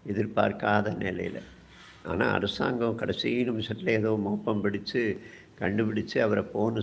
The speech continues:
சொல்லிடுதுன்னு பெரிய பேச்சு இருக்கு. அவர் காரணம் சொல்லல, ஹெல்த்துன்னு சொல்றாரு. ஆனா ஹெல்த்துக்கு முக்கியமா பெரிய சவால் வந்தபோது அவர் ரிசைன் பண்ணலையே.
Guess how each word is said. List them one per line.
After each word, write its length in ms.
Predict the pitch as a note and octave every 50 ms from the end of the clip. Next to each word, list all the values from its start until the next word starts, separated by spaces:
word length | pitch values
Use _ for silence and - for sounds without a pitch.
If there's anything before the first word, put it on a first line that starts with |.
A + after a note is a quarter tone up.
| - -
சொல்லிடுதுன்னு 680 | A2 G2+ G2+ G2+ F#2 - - A#2 A2 A2+ A#2 G#2+ F#2 D#2 -
பெரிய 320 | G#2 E2 - G#2 A2+ A2+
பேச்சு 380 | A#2 A#2 A#2+ A#2 G#2+ - - -
இருக்கு. 240 | - - - - - - - - - - - - - - - - - - - - -
அவர் 200 | G#2+ G2+ G#2+ G#2+
காரணம் 460 | A2 - F#2 G#2 A#2+ C#3+ C3+ A#2+ A2
சொல்லல, 420 | - - - - A3+ - A#2+ A2 G#2+ G2+ A2 A2+ A2
ஹெல்த்துன்னு 480 | - A2 A2 G#2+ - - - G#2+ G2+ - -
சொல்றாரு. 640 | G#2 G2+ G2 A2+ A2+ G#2+ F2 E2 F2 G2+ B2 - - - - - - - _ _ - - - - - - - - -
ஆனா 160 | - C3 C#3
ஹெல்த்துக்கு 840 | - A2+ G2+ G#2 C#3 C#3 - - - - - - B2+ B2+ B2 A#2+ A2+
முக்கியமா 480 | G#2+ G#2 G#2 G#2+ - A#2+ B2 C#3 C3+ A#2+
பெரிய 420 | G#2+ - G2+ G#2+ G#2+ A#2+ C3 C3
சவால் 420 | - - - - A#2+ A#2 B2+ A#2+ A#2
வந்தபோது 500 | A#2 A#2 G#2+ G#2+ A2 G#2 A2 B2 G2 A#2+
அவர் 160 | G#2+ A2 G2+
ரிசைன் 320 | G2+ F2+ G2+ G#2+ A2 F#2+ -
பண்ணலையே. 540 | A2 G#2 A2 A2 G#2 F2+ F2 F#2+ G2 -